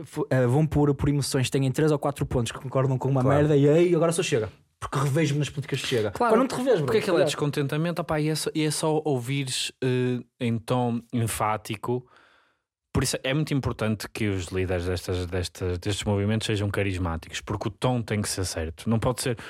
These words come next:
Speaker 2: um gajo como o João Ferreira, como disseste há bocado, a dizer aquilo que diz o André Ventura,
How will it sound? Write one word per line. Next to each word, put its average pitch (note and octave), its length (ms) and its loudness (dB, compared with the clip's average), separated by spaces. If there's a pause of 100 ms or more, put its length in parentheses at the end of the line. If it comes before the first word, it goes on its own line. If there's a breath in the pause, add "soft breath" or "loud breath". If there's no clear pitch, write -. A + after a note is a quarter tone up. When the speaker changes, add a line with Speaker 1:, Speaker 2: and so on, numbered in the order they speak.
(220 loud breath)
Speaker 2:
um B2 180 2
gajo C3+ 260 0
como C#3+ 140 0
o B2+ 40 0
João B2 220 0
Ferreira, G2 400 -2
como F#2+ 340 -6
disseste F#2+ 320 -8
há G2 80 -2
bocado, F#2 300 -4 (180 loud breath)
a A2 120 0
dizer B2 280 0
aquilo A#2+ 280 -2
que A#2+ 120 -4
diz A2 120 2
o A2+ 80 2
André A2 220 2
Ventura, A#2+ 500 -2